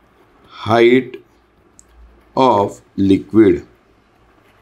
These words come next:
column inside the tube. Then A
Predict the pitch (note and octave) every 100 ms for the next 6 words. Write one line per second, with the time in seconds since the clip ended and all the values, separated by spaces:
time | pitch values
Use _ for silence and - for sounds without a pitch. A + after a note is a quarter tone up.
0 | _ - A#2+ B2 C3+ C#3+ G#2+ A2 - A2+
1 | G#2 A2 G3 - _ _ _ _ _ _
2 | - G#2+ - - _ _ _ _ _ -
3 | - C3 G#3+ F3 C#3 D#3+ - _ _ -
4 | - D#3+ A3+